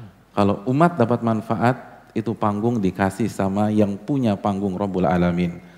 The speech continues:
Tanpa kita minta, tanpa kita ngemis, tanpa kita mengajukan proposal. Proposal datang ke kita. Dan itu yang terjadi di tengah-tengah anak muda zaman Nabi sallallahu alaihi wasallam.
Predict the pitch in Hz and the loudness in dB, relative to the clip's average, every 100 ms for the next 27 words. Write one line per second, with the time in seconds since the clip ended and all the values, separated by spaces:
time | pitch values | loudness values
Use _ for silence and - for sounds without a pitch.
0 | - 135 139 123 113 98 101 95 90 - | -2 0 0 -2 0 0 0 0 0 -2
1 | - - - 123 120 127 117 110 101 98 | -6 -20 -6 -2 0 0 0 0 0 0
2 | 107 92 - - - - - 117 123 117 | 0 -2 -8 -20 -20 -8 -4 -2 0 0
3 | 120 113 104 101 110 110 92 95 98 92 | 0 2 2 2 2 0 0 -4 -4 -4
4 | 98 90 - - - _ _ _ - 104 | -4 -4 -8 -14 -20 _ _ _ -4 -2
5 | 113 139 120 101 98 - 123 110 101 92 | -2 2 2 4 2 2 -2 -2 -2 -2
6 | 90 82 85 - - _ _ _ _ _ | -2 -2 -8 -10 -20 _ _ _ _ _
7 | _ - 92 113 117 151 123 104 101 95 | _ -4 0 0 2 0 2 2 2 4
8 | 110 127 131 - - - 104 104 95 113 | 2 0 -4 -14 -12 -4 -2 0 2 0
9 | 113 104 98 92 113 107 95 98 95 92 | 0 -2 -2 -2 0 2 2 0 0 0
10 | 98 98 95 92 92 98 90 95 90 | 0 -2 -2 0 2 2 0 0 0